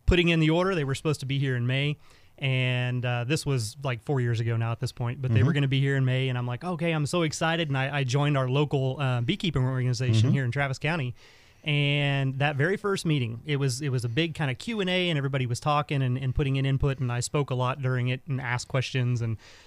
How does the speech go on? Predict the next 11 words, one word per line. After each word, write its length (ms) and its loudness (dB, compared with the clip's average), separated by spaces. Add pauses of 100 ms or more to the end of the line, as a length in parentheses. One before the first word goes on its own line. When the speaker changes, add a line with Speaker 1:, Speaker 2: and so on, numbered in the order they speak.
(240)
Speaker 1:
afterwards, 560 0
this, 240 -2
uh, 280 -2 (120)
older 220 -2
gentleman 360 0
comes 200 -2
up 120 -4
to 80 -4
me. 160 -2 (680)
I 100 2
affectionately 800 0